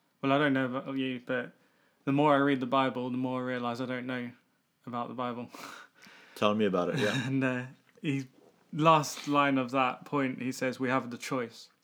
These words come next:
Speaker 1: to trust
Speaker 2: Trust
Speaker 1: him or
Speaker 2: him or
Speaker 1: not."
Speaker 2: not. Mm.
Speaker 1: And that's very powerful. We've got the choice.
Speaker 2: Mm.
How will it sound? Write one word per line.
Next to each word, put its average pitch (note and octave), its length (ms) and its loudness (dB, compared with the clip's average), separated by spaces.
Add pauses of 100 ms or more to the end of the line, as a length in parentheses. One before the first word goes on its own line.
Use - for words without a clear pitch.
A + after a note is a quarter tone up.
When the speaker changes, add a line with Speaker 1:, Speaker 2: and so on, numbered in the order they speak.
Speaker 1:
to B2+ 100 -12
trust A#2 340 -6
Speaker 2:
Trust A#2+ 60 -6
Speaker 1:
him A#2+ 120 -4
or A#2+ 60 -2
Speaker 2:
him A#2+ 80 -4
or A#2 40 -2
Speaker 1:
not." E2 120 -6
Speaker 2:
not. D#2 220 -14 (520)
Mm. D#2+ 200 -10 (920)
Speaker 1:
And B2+ 80 -8
that's A#2+ 160 -6
very A#2 200 -2
powerful. G#2+ 520 -8
We've A2+ 140 -10
got A#2+ 160 -4
the - 60 -14
choice. - 400 -14 (220)
Speaker 2:
Mm. G#2+ 60 -16